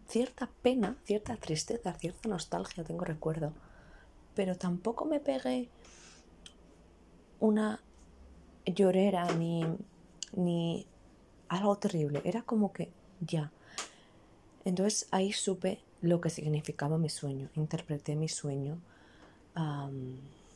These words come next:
cuando me fui despertando, cuando fueron pasando las horas,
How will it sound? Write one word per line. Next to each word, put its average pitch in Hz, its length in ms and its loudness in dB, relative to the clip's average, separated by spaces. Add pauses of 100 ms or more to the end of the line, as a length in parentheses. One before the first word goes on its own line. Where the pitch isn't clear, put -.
(160)
cuando 156 180 4
me 151 80 2
fui 156 200 0
despertando, 147 680 -4
cuando 143 220 -4
fueron 151 280 -2
pasando 160 320 -2
las 143 200 -4
horas, 143 400 -2